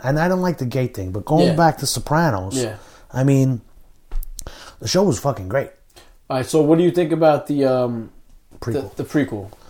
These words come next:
Speaker 2: The talk,
Speaker 1: Uh,
Speaker 2: there's talks about a prequel.
Speaker 1: All right. So the talks about a prequel is, what are they gonna do with this prequel? How is it gonna start? Who is it? Is
Speaker 2: Yeah.
Speaker 1: it Tony?
Speaker 2: It's gonna take place in the sixties in
Speaker 1: Okay.
Speaker 2: Newark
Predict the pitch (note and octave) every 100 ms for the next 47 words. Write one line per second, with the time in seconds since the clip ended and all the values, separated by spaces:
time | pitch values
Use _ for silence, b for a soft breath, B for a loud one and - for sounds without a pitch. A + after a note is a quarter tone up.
0 | B B B B - D3 D3 D#3 D#3 D#3+
1 | D#3+ C#3+ C#3 A#2 - A2+ - - - D3+
2 | A#2+ - A#2+ A#2+ E3 E3 F3 E3 C#3+ D3+
3 | C#3+ C3+ B2+ B2 B2 - A#2+ A#2+ A2+ G#2
4 | - A#2 A2+ A2+ C3+ C3+ A#2+ B2+ A2 A2+
5 | G#2 - - G2+ - F#2+ A#2+ A#2 G#2+ A2+
6 | G#2 - A#2 G2+ - C#3+ C#3 A2+ G2 -
7 | _ - A2+ G#2+ - - A2+ F3+ G3+ -
8 | _ _ _ _ - - D#3 C#3+ E3 D#3+
9 | F3+ F3 F#3+ E3+ - G3 - G3 G3+ E3+
10 | E3 D#3+ D#3+ D#3+ -